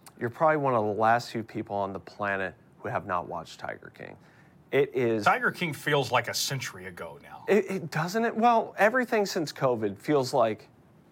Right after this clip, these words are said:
Speaker 1: twenty twenty, that was, like, five years ago.
Speaker 2: Yeah.
Speaker 1: You know, twenty nineteen, I can't even remember. So, if you have the time, watch it. Appreciate it. You will not be disappointed. You definitely won't be bored.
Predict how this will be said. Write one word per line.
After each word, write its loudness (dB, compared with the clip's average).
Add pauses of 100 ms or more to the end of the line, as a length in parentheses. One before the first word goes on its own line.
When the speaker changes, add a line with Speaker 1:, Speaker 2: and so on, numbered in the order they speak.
(920)
Speaker 1:
twenty 0
twenty, -2
that -2
was, -8
like, -8
five -8
years -8
ago. -16 (120)
Speaker 2:
Yeah. 4
Speaker 1:
You -4
know, -2
twenty -2
nineteen, 0
I -2
can't -4
even -6
remember. -6 (320)
So, 2 (1040)
if -2
you 0
have 4
the -2
time, -6 (640)
watch -2
it. -10 (640)
Appreciate 0
it. 0 (200)
You -2
will 2
not 4
be -2
disappointed. -2
You -2
definitely -2
won't -4
be -6 (220)
bored. -2